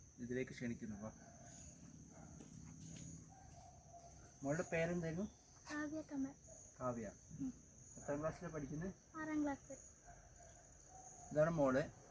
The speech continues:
Speaker 1: പിന്നെ എന്താ പറയുക, മോൾക്ക് പാട്ട് പാടാൻ നല്ല കഴിവുണ്ട്, നല്ല സൗണ്ട് ഉണ്ട്. പക്ഷേ ഇല്ലാത്തത് എന്താണെന്ന് വെച്ച് കഴിഞ്ഞാൽ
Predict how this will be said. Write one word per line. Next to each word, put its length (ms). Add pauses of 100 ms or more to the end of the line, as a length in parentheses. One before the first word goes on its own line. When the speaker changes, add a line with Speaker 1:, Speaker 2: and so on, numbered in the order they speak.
(320)
Speaker 1:
പിന്നെ 540
എന്താ 160
പറയുക, 480
മോൾക്ക് 680 (720)
പാട്ട് 220
പാടാൻ 260
നല്ല 360
കഴിവുണ്ട്, 420
നല്ല 300
സൗണ്ട് 400
ഉണ്ട്. 440 (360)
പക്ഷേ 380
ഇല്ലാത്തത് 440
എന്താണെന്ന് 300
വെച്ച് 180
കഴിഞ്ഞാൽ 300